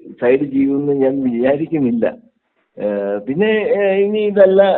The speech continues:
ഏ, എങ്കിൽ അത് ഫേറ്റ്, അതിപ്പോ എൻ-, എൻ-, എന്റെ വിധി അതാണ്. പക്ഷെ ഇതുകൊണ്ടൊന്നും ഗിരീഷ് പുറകോട്ട് പോകില്ല. കേരളത്തിന്റെ മണ്ണിൽ അങ്ങനെ എനിക്ക് ഓടാൻ പറ്റിയില്ല എങ്കിൽ, ഏ, പറ്റില്ല എന്ന് തീരുമാനമെടുത്താൽ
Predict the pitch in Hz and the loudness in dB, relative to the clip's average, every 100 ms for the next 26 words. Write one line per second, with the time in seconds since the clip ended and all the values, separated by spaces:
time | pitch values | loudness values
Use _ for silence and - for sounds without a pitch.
0 | - - - 170 170 165 180 175 214 - | -4 -10 -2 0 2 2 0 -2 -6 -8
1 | - - 135 185 214 214 220 - 110 127 | -14 -6 -4 0 0 4 4 2 -4 -4
2 | 156 165 180 170 170 170 147 170 170 165 | -4 0 4 4 2 -4 -4 -2 -2 -2
3 | 175 196 185 170 151 135 120 131 - _ | 2 4 4 6 4 4 0 -2 -10 _
4 | _ _ 165 196 202 202 240 226 208 208 | _ _ 0 4 4 6 6 6 4 4
5 | 180 185 220 202 165 185 180 160 160 151 | 2 -2 -2 2 4 4 2 2 0 2
6 | 156 175 - 143 165 170 175 175 147 156 | 2 0 -2 0 2 2 2 4 4 4
7 | 175 170 135 156 165 147 151 151 147 151 | 2 2 0 2 4 2 0 2 4 4
8 | 147 131 139 131 123 120 113 123 - _ | 2 0 0 0 0 -2 -2 -6 -10 _
9 | _ _ - 127 127 135 135 156 151 151 | _ _ -4 2 4 4 2 4 6 6
10 | 147 143 - 135 135 139 139 127 110 147 | 4 2 0 -2 0 2 2 0 0 -2
11 | 170 | -2